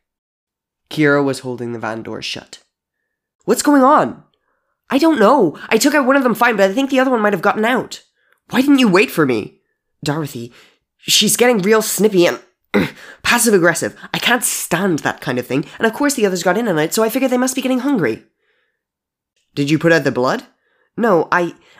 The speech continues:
<sighs> I had that." "What, all of it?" The door swung open and hit Kira in the face in a way that would have knocked Sam out cold, but only seemed to irritate her. The dinner tried to run,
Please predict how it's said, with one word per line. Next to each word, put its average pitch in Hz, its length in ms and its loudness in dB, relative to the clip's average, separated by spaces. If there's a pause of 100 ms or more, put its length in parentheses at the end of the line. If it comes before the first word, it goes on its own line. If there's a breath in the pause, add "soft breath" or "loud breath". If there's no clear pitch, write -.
(100 soft breath)
<sighs> - 420 -4
I 185 60 -8
had 202 300 -4
that." - 300 -6 (640)
"What, - 380 -6 (140)
all 135 240 2
of 226 80 0
it?" - 320 -4 (640)
The 143 80 -10
door 147 180 -2
swung 135 280 -4
open - 420 -10
and 135 100 -4
hit 151 180 -2
Kira 156 240 0
in 147 80 2
the 143 60 -2
face 143 260 -4
in 135 80 -4
a 123 40 0
way 127 120 0
that 120 100 -4
would 127 120 0
have 123 60 -4
knocked 135 280 -4
Sam 131 160 -4
out 131 120 -6
cold, - 440 -10
but 120 120 -6
only 123 160 -4
seemed 120 240 -8
to - 60 -12
irritate - 360 -12
her. - 240 -18 (760)
The 156 80 2
dinner 156 260 4
tried 135 260 0
to 139 80 -2
run, 120 340 -4